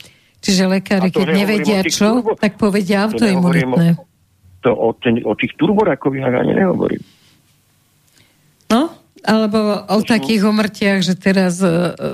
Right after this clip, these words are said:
Speaker 1: susedová sestra išla čúrať a už zo záchoda nevyšla.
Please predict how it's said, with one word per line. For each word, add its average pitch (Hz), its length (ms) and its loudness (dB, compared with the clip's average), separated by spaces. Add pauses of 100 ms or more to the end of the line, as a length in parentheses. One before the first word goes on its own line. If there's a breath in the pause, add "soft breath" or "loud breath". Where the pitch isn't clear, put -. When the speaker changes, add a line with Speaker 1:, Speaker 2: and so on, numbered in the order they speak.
Speaker 1:
susedová 185 760 0
sestra 190 600 -2
išla 185 360 0
čúrať 196 540 0
a 180 120 2
už 180 120 0 (200)
zo 180 160 0
záchoda 175 460 0
nevyšla. 165 580 -2